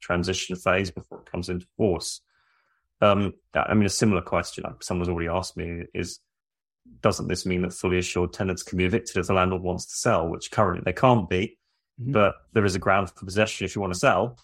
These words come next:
Speaker 1: and I'm sure we'll talk about a couple of those in just a moment. Um, and, and, and so that seems a bit <laughs> harsh on fully assured tenants that can suddenly now be evicted for sale. Um, I don't know, um, what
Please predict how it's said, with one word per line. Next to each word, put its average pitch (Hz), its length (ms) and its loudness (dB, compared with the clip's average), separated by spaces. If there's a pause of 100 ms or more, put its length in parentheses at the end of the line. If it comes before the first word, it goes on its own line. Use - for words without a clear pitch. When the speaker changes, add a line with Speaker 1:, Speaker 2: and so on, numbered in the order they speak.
Speaker 1:
and 90 120 -2
I'm 85 100 -4
sure - 140 -6
we'll 87 100 -8
talk 92 140 -10
about 85 100 -6
a - 20 -20
couple 87 160 -6
of 87 120 -4
those 87 100 -2
in 92 80 -6
just 87 160 -6
a 90 40 -2
moment. 123 320 4 (720)
Um, 120 380 4 (480)
and, 120 300 4
and, 113 200 4
and 113 180 2
so 110 340 2 (100)
that - 180 -4
seems 101 240 -6
a 95 40 -4
bit 95 100 -2
<laughs> - 20 -14
harsh 110 460 0
on 151 100 8
fully 131 240 4
assured 120 360 2
tenants 123 340 2
that 104 100 -2
can 101 140 -4
suddenly 104 260 2
now 98 160 4
be 98 100 2
evicted 95 360 -4
for - 60 -6
sale. 107 380 2 (640)
Um, 104 320 4 (380)
I 107 100 4
don't 101 440 2
know, 95 480 0 (300)
um, 90 460 -8 (440)
what 90 340 -2